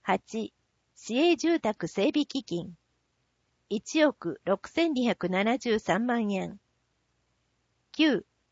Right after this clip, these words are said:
その他基金。三億五千六百五十六万円。計、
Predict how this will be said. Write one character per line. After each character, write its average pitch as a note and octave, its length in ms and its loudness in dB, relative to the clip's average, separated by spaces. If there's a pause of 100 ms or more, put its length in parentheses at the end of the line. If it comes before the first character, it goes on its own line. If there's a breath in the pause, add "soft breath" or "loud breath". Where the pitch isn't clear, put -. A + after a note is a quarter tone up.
(120)
そ G#3+ 160 0
の D#4 140 2
他 A#3 160 0
基 A3+ 180 -4
金。 E3 300 -8 (1000)
三 E4+ 360 2
億 - 420 -6
五 G#3 140 0
千 - 240 2
六 B3 120 2
百 A#3+ 320 -2
五 G3 160 0
十 B3+ 220 0
六 C4+ 260 2
万 A#3 280 0
円。 F3+ 280 -4 (1300)
計、 C#4+ 380 2